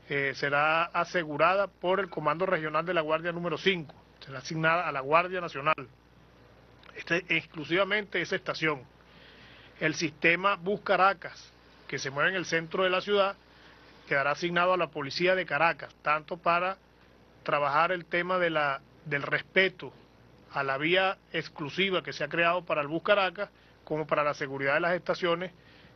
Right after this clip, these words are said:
que hay en todo el trayecto. Y el ahorro que nos permite de recursos humanos, de funcionarios, el asumir todas estas estaciones con otros cuerpos de seguridad, la Policía Nacional le permitirá reforzar el resto de las estaciones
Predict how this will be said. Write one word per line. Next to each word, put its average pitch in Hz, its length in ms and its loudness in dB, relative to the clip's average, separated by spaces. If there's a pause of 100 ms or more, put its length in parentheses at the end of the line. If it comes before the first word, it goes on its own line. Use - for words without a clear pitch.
(140)
que 143 120 0
hay 147 160 0
en 156 80 -4
todo 160 480 2
el 156 200 0
trayecto. 156 640 -2 (720)
Y 226 260 2 (760)
el 151 180 0
ahorro 170 360 2
que 196 100 0
nos 190 100 -2
permite 185 580 -2 (120)
de 156 120 -2
recursos 170 460 0
humanos, 180 340 2 (380)
de 147 100 -10
funcionarios, 147 640 0 (760)
el 139 240 0
asumir 147 360 -4
todas 185 340 4
estas 185 200 -2
estaciones 160 560 -4
con 135 180 -10
otros 143 240 -4
cuerpos 180 360 0
de 190 140 -2
seguridad, 202 400 2 (440)
la 143 180 -2
Policía 143 340 -2
Nacional 170 360 -2
le 180 80 0
permitirá 151 540 -2
reforzar 180 640 0
el 156 120 -6
resto 151 340 -2
de 170 60 0
las 156 120 2
estaciones 151 540 -6